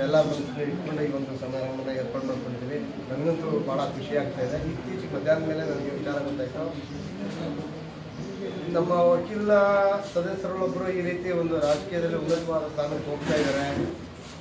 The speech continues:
ಅಂತಂದಮೇಲೆ ನಾವೆಲ್ಲ ಅವ್ರಿಗೆ ಸಪೋರ್ಟಾಗಿ ನಿಲ್ಲಬೇಕು ಅಂತ ಅನ್ನಿಸ್ತಾ ಇದೆ. ಏನಕ್ಕೆ ಅಂತಂದರೆ ಇದರಲ್ಲಿ ಸ್ವಾರ್ಥನೂ ಇರ್ಬೋದು. ನಮ್ಮ ಸಂಘಕ್ಕೆ ಏನಾದರೂ ಒಂದು ಸರ್ಕಾರದ ಮಟ್ಟದಲ್ಲಿ,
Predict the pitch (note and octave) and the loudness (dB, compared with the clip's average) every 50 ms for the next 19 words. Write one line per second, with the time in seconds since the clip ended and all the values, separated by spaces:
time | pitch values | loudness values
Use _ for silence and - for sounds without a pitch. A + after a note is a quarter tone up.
0 | - C#3+ C#3+ D3 D3+ D#3+ E3+ E3 D#3+ D3+ C3+ C3+ C3+ C#3 D3 D#3 D#3 D#3 D3 C3+ | -6 -4 -2 0 0 2 2 4 4 4 4 2 2 2 2 2 4 4 4 4
1 | C#3+ D3 D3 C#3+ D#3 C#3 C3 C3+ C#3+ C#3+ - - - - - - - - - - | 2 2 0 0 0 0 0 0 -2 -4 -6 -8 -12 -12 -12 -12 -12 -12 -6 -2
2 | C#3+ C3+ D3+ E3+ E3+ E3+ E3 D#3+ D#3 D3+ D3 C#3+ C#3+ C#3+ C#3 C#3 C#3 C3+ B2+ B2+ | -2 2 6 6 6 6 4 2 0 0 -2 -2 -2 -2 -4 -4 -4 -4 -4 0
3 | B2+ B2 C#3 C3+ C3 B2 - B2+ A#2+ - - - - - - - - - - - | 0 0 0 0 0 -2 -4 -4 -4 -4 -6 -8 -10 -12 -14 -14 -14 -14 -12 -12
4 | - - - - - - - - - - - - - - B2+ C#3+ F3 A3+ A3 A3 | -12 -12 -14 -14 -14 -14 -14 -14 -12 -12 -12 -14 -12 -8 -4 -2 0 0 0 0
5 | G#3+ G3+ G3 F3 F#3 F3+ F3 E3 C#3+ C#3+ D#3 D#3 - - - - - - - - | 0 0 0 0 -2 0 2 2 4 4 4 2 2 -2 -8 -10 -12 -12 -12 -12
6 | - - D#3+ F3 F3+ F#3 F#3 - E3+ F3 F#3 - G#3 G#3 G3+ F#3 E3 - - - | -10 -6 -4 -4 -2 -2 0 4 4 4 4 4 2 4 4 4 4 4 2 0
7 | D3+ E3 - - - - - - - - - - - - - - - - - - | -2 -4 -6 -8 -10 -12 -12 -12 -12 -12 -12 -12 -12 -12 -12 -12 -12 -12 -12 -12
8 | - - C#3+ D3 D3+ C#3+ - - D#3 E3+ F3 F3 E3 E3 E3+ F3 F#3+ G#3 G3+ G#3 | -10 -10 -8 -8 -8 -8 -6 -4 -2 0 2 2 2 4 4 2 2 2 0 0
9 | - G3 G3 F#3+ F#3+ F#3 F3+ F#3 F#3 F#3 F3+ F3+ F3+ F3+ F3+ F3 - E3+ D#3 - | 0 0 2 2 2 0 0 0 0 0 0 2 2 2 2 2 2 0 0 0
10 | - E3+ E3 E3 E3+ D#3+ D3+ E3 D#3+ D#3 D#3 D3+ D3+ C#3+ C3+ - D3+ D#3 D#3 D#3 | 0 2 2 2 2 2 2 0 0 0 0 0 -2 -2 -2 -2 -4 -2 -2 -2
11 | D#3 | -2